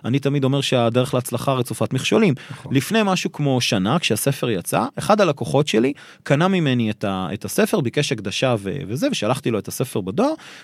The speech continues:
Speaker 1: ואחרי, אה, כמה ימים הוא שולח לי אס אם אס על גבול הנאצה של, אה, "רימית אותי, עונית אותי" וזה, אני בכלל לא מבין למה הוא מדבר, כי כבר סיימנו את ההתקשרות בינינו מזמן, אנחנו ביחסים טובים,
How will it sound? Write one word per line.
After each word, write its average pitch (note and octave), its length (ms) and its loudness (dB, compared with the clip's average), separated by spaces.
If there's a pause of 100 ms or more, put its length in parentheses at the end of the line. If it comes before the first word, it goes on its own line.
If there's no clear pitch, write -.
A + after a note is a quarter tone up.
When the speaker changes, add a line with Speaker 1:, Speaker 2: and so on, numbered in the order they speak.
Speaker 1:
ואחרי, G3 540 2
אה, C3+ 280 4
כמה G3 220 2
ימים F3 320 2
הוא - 120 -4
שולח E3+ 420 -2
לי D3+ 160 2
אס D3+ 160 -2
אם C#3+ 100 0
אס - 400 -4
על B2 100 -2
גבול F3 240 0
הנאצה E3 540 2 (360)
של, B2 360 4
אה, A#2 160 4
"רימית D3+ 380 6
אותי, G3+ 280 4
עונית D3+ 340 4
אותי" F#3+ 160 -2
וזה, C3 140 -2
אני A2+ 120 -4
בכלל B2 220 -4
לא C#3 60 2
מבין C#3 120 2
למה D3 100 4
הוא D#3+ 80 2
מדבר, D#3+ 360 4
כי A2+ 240 -2 (480)
כבר C3 180 2
סיימנו C#3 240 4
את F#3+ 80 2
ההתקשרות F3+ 320 2
בינינו F#3 180 2
מזמן, G#2 340 2
אנחנו G#2+ 200 -4
ביחסים B2 440 0
טובים, F#3 360 2